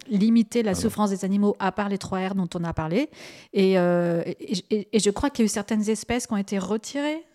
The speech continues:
Speaker 1: des,
Speaker 2: Alors
Speaker 1: des
Speaker 2: non,
Speaker 1: possibilités
Speaker 2: non,
Speaker 1: de
Speaker 2: on,
Speaker 1: test,
Speaker 2: non,
Speaker 1: non, c'est
Speaker 2: on,
Speaker 1: pas
Speaker 2: on
Speaker 1: ça ?
Speaker 2: utilise toujours les mêmes espèces.
Speaker 1: D'accord.
Speaker 2: Euh, ce qui est important, c'est que aujourd'hui, on a un effet étonnoir. Parce que vous avez beaucoup d'équipes, beaucoup de,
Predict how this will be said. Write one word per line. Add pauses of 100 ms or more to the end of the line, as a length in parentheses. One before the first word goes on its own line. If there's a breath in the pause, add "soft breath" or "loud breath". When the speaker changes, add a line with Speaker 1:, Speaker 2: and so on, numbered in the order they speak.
(240)
Speaker 1:
des,
Speaker 2:
Alors
Speaker 1:
des
Speaker 2:
non,
Speaker 1:
possibilités
Speaker 2:
non,
Speaker 1:
de
Speaker 2:
on,
Speaker 1:
test,
Speaker 2:
non,
Speaker 1:
non,
c'est
Speaker 2:
on,
Speaker 1:
pas
Speaker 2:
on
Speaker 1:
ça ?
Speaker 2:
utilise
toujours
les
mêmes
espèces.
Speaker 1:
D'accord. (180)
Speaker 2:
Euh,
ce
qui
est
important, (500)
c'est
que (500)
aujourd'hui,
on
a
un
effet
étonnoir. (960)
Parce
que
vous
avez
beaucoup
d'équipes,
beaucoup
de,